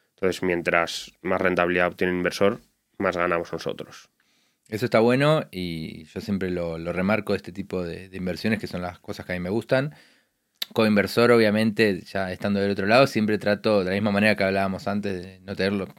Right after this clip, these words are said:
Speaker 2: todos los huevos en una misma canasta, como que, que, que no obnubile, ¿viste? Es decir, catorce por ciento y siete por ciento, uno no puede poner todos sus ahorros en una sola cosa, porque el riesgo puede ser bajo, en este caso, porque es real estate,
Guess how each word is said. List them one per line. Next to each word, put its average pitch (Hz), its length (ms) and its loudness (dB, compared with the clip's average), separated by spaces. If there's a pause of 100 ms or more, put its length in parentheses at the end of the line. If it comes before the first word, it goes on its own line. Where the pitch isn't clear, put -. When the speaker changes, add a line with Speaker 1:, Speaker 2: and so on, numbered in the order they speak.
Speaker 2:
todos 110 160 4
los 107 100 4
huevos 113 240 6
en 104 60 -2
una 104 80 2
misma 107 180 2
canasta, 107 560 4 (600)
como - 180 -20
que, 71 180 -10
que, - 360 -14 (340)
que 101 100 -2
no 104 380 0
obnubile, 107 520 6
¿viste? 95 200 -2
Es 92 60 -8
decir, - 120 -10
catorce 110 380 0
por 104 160 0
ciento 120 240 0
y 101 40 -2
siete 107 280 0
por 101 140 0
ciento, 131 260 0
uno 104 100 0
no 98 100 -4
puede 156 140 6
poner 107 260 2 (320)
todos 117 280 4
sus - 180 -2
ahorros 123 360 6
en 101 80 0
una 101 120 2
sola 95 240 -4
cosa, - 320 -8
porque 87 240 -6
el 92 60 -2
riesgo 123 320 4
puede 107 160 0
ser 98 160 -4
bajo, 131 340 2
en 117 80 0
este 104 160 -2
caso, 117 240 2
porque 92 180 -4
es 90 60 -10
real 104 220 0
estate, 180 380 4